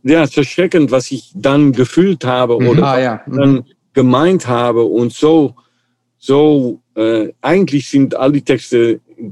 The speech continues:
Speaker 1: die sind über mich, über,
Speaker 2: Mhm.
Speaker 1: äh,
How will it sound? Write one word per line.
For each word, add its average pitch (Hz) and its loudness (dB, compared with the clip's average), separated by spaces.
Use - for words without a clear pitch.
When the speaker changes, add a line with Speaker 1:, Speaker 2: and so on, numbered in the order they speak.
Speaker 1:
die 117 -6
sind 127 -4
über 117 -2
mich, 131 0
über, 113 0
Speaker 2:
Mhm. 147 0
Speaker 1:
äh, 110 -2